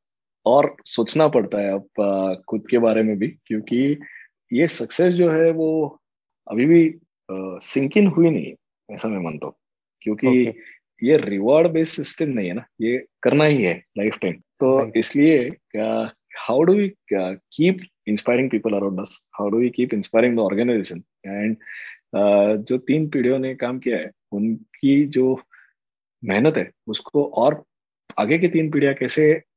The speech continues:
Speaker 1: सस्टेन कर सकती है और बिल्ड कर सकती है, ये फ्रेमवर्क बनाना हमारी जिम्मेदारी है।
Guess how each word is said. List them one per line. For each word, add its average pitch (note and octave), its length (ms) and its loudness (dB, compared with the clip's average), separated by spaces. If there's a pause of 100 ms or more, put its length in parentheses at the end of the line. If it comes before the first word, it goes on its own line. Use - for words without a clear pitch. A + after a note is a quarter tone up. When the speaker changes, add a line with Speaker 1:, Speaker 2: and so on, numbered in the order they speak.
(120)
Speaker 1:
सस्टेन E3+ 380 0
कर C3+ 140 -4
सकती A2+ 320 -4
है A2+ 100 0
और A2+ 160 -2
बिल्ड B2+ 240 0
कर B2 160 -2
सकती F#2+ 320 -10
है, F2 140 -10 (140)
ये A#2 180 2
फ्रेमवर्क A#2+ 540 0 (420)
बनाना B2+ 360 0
हमारी B2 320 0
जिम्मेदारी A2 400 -2
है। E2 80 -14